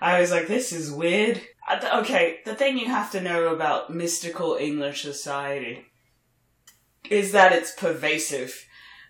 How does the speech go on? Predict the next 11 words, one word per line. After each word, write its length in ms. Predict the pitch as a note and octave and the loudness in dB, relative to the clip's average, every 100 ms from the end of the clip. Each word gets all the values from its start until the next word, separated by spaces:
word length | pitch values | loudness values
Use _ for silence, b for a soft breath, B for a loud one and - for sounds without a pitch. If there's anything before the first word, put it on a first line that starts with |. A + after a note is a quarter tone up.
| _ | _
Every 520 | - F#3 F#3+ F#3 F3 E3 | 4 8 8 6 -2 -4
town 580 | F3+ F#3 E3+ E3+ D3+ | -4 0 0 0 -4
has 520 | D3+ D#3+ E3 D3+ D3+ D3+ | -6 -8 -4 -2 -4 -4
a, 100 | D3 | -2
a 760 | C#3 B2+ A2+ C3 C3+ C3 C#3+ b b b | -2 -4 -6 -6 -6 -6 -10 b b b
witchy 560 | D3+ E3+ F#3 - F#3 D#3+ | -10 -6 -2 -2 -2 -4
bookstore. 680 | D#3+ D#3 - - C3 A#2+ C3 | -6 -6 -8 -8 -6 -6 -6
London 360 | C#3+ C#3+ C#3 | -4 -4 -4
has 260 | C3+ B2+ B2 | -6 -8 -8
multiple 640 | B2+ B2 - - B2 G2+ | -8 -8 -10 -16 -14 -14
ones. 500 | - - - - - | -14 -14 -16 -18 -20